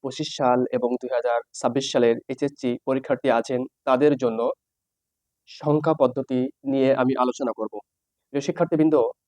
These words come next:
আগেই জানিয়ে রাখি যে এই সংখ্যা পদ্ধতি থেকে একটি সৃজনশীল প্রশ্ন থাকবেই। এজন্য এই সংখ্যা পদ্ধতিটা আপনাদের জন্য খুবই গুরুত্বপূর্ণ। এই সংখ্যা পদ্ধতি যে স্টুডেন্টরা ভালোভাবে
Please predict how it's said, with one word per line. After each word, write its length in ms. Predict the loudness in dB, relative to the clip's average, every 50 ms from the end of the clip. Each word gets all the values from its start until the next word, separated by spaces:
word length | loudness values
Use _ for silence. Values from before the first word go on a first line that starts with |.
| -2
আগেই 200 | 0 2 2 2 4 2
জানিয়ে 220 | 2 2 2 2
রাখি 220 | 0 0 0 -2 -2 -2 -4 -8 -6 -4
যে 60 | -2 -2 0
এই 60 | -2 -2 -2
সংখ্যা 220 | -2 -2 -2 0 2
পদ্ধতি 280 | 2 2 2 0 -4 -4 -4
থেকে 160 | -4 -4 -2 -4 -4 -4 _ _ _ _ _ _ -8 -8
একটি 180 | -2 2 2 2 2
সৃজনশীল 340 | 2 0 0 0 0 -2 -2 0
প্রশ্ন 240 | -2 -4 -2 -2 -2 -2 -2 -2 _ -2 -2
থাকবেই। 320 | -2 0 2 0 0 0 0 0 2
এজন্য 220 | 4 4 4 4 2 2 0
এই 60 | -2 -2 -4
সংখ্যা 220 | -6 -6 -6 -4 -2
পদ্ধতিটা 360 | -2 -2 -2 -4 -2 0 0 0 0 -2 _ _ _ _ _ _ _ _ _ _
আপনাদের 320 | -6 -2 0 2 2 2 4 4
জন্য 140 | 6 6 6 4 2 _ -2
খুবই 160 | 0 2 2 2
গুরুত্বপূর্ণ। 400 | 0 0 -2 -4 -8 -6 -8 -8 -8 -12 _ _ _ _ _ -4 -4
এই 60 | 0 2
সংখ্যা 240 | 2 2 2 2 2 2
পদ্ধতি 320 | 0 0 -2 -4 -4 -4 -4 -4 _ _ _ _ _ _ -4
যে 160 | 2 4 4 4 4 2 -2 -6
স্টুডেন্টরা 460 | -4 0 2 2 2 2 2 0 0 0 -2 -4 -8 -8 -2
ভালোভাবে 360 | 2 2 4 4 4 2 2